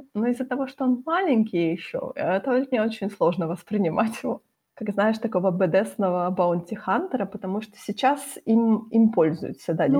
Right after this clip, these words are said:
Speaker 2: он, он
Speaker 1: действительно.
Speaker 2: зародыш Б Д S-ного баунти-хантера, он уже Б Д S-ный, но еще не вполне самостоятельный.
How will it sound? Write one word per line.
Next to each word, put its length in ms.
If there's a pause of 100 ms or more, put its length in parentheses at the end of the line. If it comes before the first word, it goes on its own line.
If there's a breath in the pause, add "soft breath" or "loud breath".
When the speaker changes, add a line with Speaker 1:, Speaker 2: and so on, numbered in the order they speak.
Speaker 2:
он, 200
он 160
Speaker 1:
действительно. 40
Speaker 2:
зародыш 520
Б 140
Д 120
S-ного 320
баунти-хантера, 800
он 120
уже 180
Б 120
Д 140
S-ный, 280
но 120
еще 240
не 100
вполне 320
самостоятельный. 840